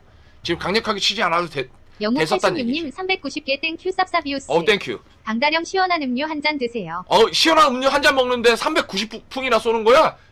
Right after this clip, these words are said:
Speaker 1: 영우야, 와, 이거는 땡큐, 땡큐. 고마워. 아, 이거 먹어야지, 영우야. 아, 어제 만나서 반가웠다. 그래, 그래.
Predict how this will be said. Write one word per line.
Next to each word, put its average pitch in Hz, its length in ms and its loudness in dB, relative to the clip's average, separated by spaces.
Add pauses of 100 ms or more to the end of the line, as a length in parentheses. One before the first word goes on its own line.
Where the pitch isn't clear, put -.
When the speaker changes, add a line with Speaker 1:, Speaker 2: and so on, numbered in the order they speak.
Speaker 1:
영우야, 240 400 4
와, 190 680 6
이거는 190 340 -4 (680)
땡큐, 294 380 2
땡큐. 277 520 0 (1200)
고마워. 269 600 -4 (840)
아, 170 80 2
이거 269 100 0
먹어야지, 220 800 2
영우야. 151 240 0
아, 165 1000 2
어제 135 160 -6
만나서 180 400 -2
반가웠다. 131 880 0
그래, 156 200 -6
그래. 123 380 -4